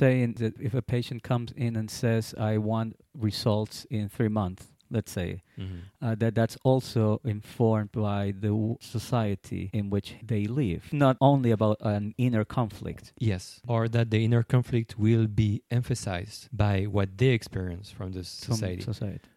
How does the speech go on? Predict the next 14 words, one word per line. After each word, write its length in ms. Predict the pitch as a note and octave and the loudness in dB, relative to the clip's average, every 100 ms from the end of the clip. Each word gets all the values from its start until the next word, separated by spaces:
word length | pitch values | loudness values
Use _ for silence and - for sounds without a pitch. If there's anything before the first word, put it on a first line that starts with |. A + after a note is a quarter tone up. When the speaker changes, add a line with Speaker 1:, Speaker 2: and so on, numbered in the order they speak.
| _ | _
Speaker 2:
Of 180 | - G#2+ | -6 -2
course, 480 | - D#3 A#2 - - _ _ | 0 0 0 -8 -18 _ _
you 160 | - G#2 | 0 0
could 200 | - G2 | 2 -2
say 460 | - A#2+ G2+ E2+ E2+ | 2 2 2 0 -2
to 120 | - C#3+ | 2 2
that, 260 | G2+ E2+ - - - | 2 -2 -10 -20 -4
that 260 | F#2+ F2+ - | -4 -2 -2
what 180 | F#2 F2 | -2 -2
they 80 | |
experience 440 | G2 - G2 F#2+ F#2+ | -4 -4 -4 -4 -6
from 180 | F2 F2 | -10 -8
the 100 | E2+ | -8
society 600 | F2 - C3+ F#2+ E2+ | -6 -2 0 0 -4